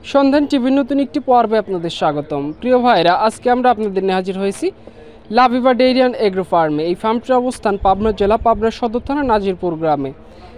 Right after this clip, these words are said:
এখান থেকে মূলত কোরবানি উপযোগ্য দেশাল এবং শাহিওয়াল জাতের যে গরুগুলো আছে, অর্থাৎ গির জাতের গরু, এই ধরনের গরু এখান থেকে বিক্রয় করা হয়ে থাকে।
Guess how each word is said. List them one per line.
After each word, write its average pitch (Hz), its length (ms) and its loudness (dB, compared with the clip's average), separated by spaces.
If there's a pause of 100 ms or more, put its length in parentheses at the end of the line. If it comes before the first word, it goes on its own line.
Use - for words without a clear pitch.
এখান 269 240 2
থেকে 311 180 0
মূলত 294 260 2
কোরবানি 277 520 2
উপযোগ্য 269 520 0 (520)
দেশাল 240 380 2
এবং 233 220 0
শাহিওয়াল 247 400 0
জাতের 226 240 -4
যে 220 100 -4
গরুগুলো 196 400 0
আছে, 170 200 0
অর্থাৎ 202 220 -4 (120)
গির 233 160 -2
জাতের 214 300 -2
গরু, 214 180 -2
এই 247 180 0
ধরনের 214 360 -2
গরু 202 180 0
এখান 190 160 -4
থেকে 185 160 -6
বিক্রয় 170 300 -6
করা 156 200 -4
হয়ে 156 140 -6
থাকে। 143 300 -12